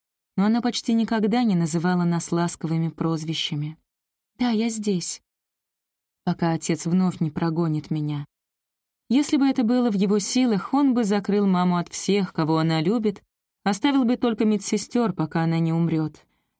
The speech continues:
Я пыталась убедить себя, что он таким образом защищает её, чтобы они помнили, как о гордой женщине, какой она была,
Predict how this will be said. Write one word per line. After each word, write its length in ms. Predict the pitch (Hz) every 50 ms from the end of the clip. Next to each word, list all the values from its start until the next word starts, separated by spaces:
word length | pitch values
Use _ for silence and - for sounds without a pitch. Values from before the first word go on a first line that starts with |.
| _
Я 160 | - 220 247
пыталась 460 | - 233 220 - 233 220 214 208 - 220
убедить 420 | 202 196 220 190 202 269 294 -
себя, 400 | - - 202 170 170 165 160 165 - - _ _ _ -
что 200 | - - - 233
он 140 | 220 226
таким 300 | 208 226 214 - 226 214
образом 420 | 214 220 202 196 208 190 202 208 208
защищает 720 | 180 202 202 - - 208 202 - - 254 254 240 214 -
её, 340 | - 175 170 151 160 156 160
чтобы 360 | 151 - - 190 185 160 180
они 240 | 185 190 208 226 226
помнили, 600 | 214 - 233 220 185 170 160 156 151 151 151 147 - - _ _ _
как 200 | - - 190 190
о 80 | 196 190
гордой 380 | 170 185 185 175 165 180 190
женщине, 680 | 180 170 196 185 160 147 - - 160 151 151 147 147 - _ _ _
какой 360 | _ - 156 - 165 160 160
она 160 | 160 165 165 165
была, 420 | 160 180 180 175 170 156 147 147